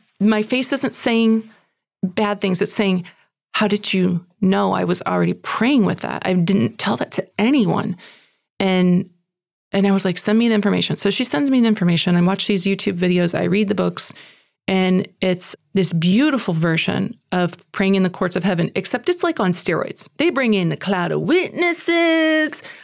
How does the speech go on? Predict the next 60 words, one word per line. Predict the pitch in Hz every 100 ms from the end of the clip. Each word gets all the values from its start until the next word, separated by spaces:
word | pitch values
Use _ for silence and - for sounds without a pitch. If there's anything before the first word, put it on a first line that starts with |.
| -
I | -
mean, | 247 220
there's, | 254 277
like, | 233 180 - -
I, | 180 -
I | 196
mean, | 196 180
they | 180
sing | 175 180 175
songs, | - - 359 330 302 294 254
they | 208
do | 180
all | 240 277
these | 269 247
things. | 220 196
I | 196
was | 190
like, | 180 -
"Okay, | 226 214 180 175
well, | 285 262
a | -
cloud | 277 320 302 254
of | 226
witnesses, | 226 214 220 226 214
like, | 214 220
that's | 262 -
a |
little | 202 165
too | 180 214
much." | - - -
Like, | 185
I | 175
was | 175
all | 170
judgy | - 156 151
at | -
first. | - 170
I |
was | 214
like, | 233 226
"Well, | 208 381 - -
actually, | 214 - 196 - _ _ _
<laughs> | 247 - 226 - _ -
we | 190
believe | 190 175 165
in | 170
a |
cloud | 165 151
of | -
witnesses." | - - -
Like, | 208 - - _ -
everything's | 240 339 311 254
based | 240 -
on | 190
truth. | - 214 175
I'm | 202
like, | 220 220 -
"All |
right, | 311 392 - _
well, | 571